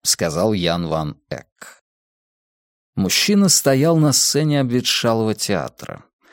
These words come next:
Его черный костюм торговца состоял сплошь из строгих линий. Зеленые бархатные сиденья проела моль. Занавеси, обрамляющие сцену, висели клочьями.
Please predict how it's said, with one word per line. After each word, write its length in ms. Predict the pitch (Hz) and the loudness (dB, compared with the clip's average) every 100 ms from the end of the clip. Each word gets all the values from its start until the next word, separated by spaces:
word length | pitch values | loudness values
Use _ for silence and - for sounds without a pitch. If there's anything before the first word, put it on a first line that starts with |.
| - - - | -20 -20 -2
Его 240 | 104 170 | 2 4
черный 500 | 165 - 190 170 160 | 2 2 2 4 2
костюм 460 | 147 139 - 170 156 | 2 0 0 0 2
торговца 640 | 139 127 120 165 - - | 2 2 2 0 0 -2
состоял 540 | 139 123 - 123 160 151 | 0 0 0 2 2 0
сплошь 600 | - - 117 123 147 165 | -4 -2 0 0 0 -2
из 120 | 151 | 0
строгих 640 | - - 98 95 101 - | 0 -2 -4 -4 -6 -6
линий. 440 | 123 143 - - - _ _ _ _ _ | -4 -4 -6 -12 -20 _ _ _ _ _
Зеленые 520 | 113 123 127 131 127 120 | 0 4 4 4 4 4
бархатные 540 | 123 117 104 123 123 | 2 2 -2 0 0
сиденья 560 | - 110 120 143 131 131 | 0 0 2 2 2 0
проела 600 | - 127 117 110 110 110 | 0 0 2 2 0 0
моль. 360 | 98 85 73 - _ _ _ - - | 0 -2 -6 -14 _ _ _ -20 -8
Занавеси, 600 | 92 131 160 127 110 107 | 2 4 4 2 2 0
обрамляющие 680 | 95 113 117 123 110 - 104 | 2 2 4 2 2 -2 0
сцену, 500 | - - 123 151 160 | 0 2 2 2 0
висели 520 | 143 120 - 107 107 | 0 0 0 0 -2
клочьями. 800 | 107 127 139 - - 50 - | -4 -2 -2 -2 -8 -12 -16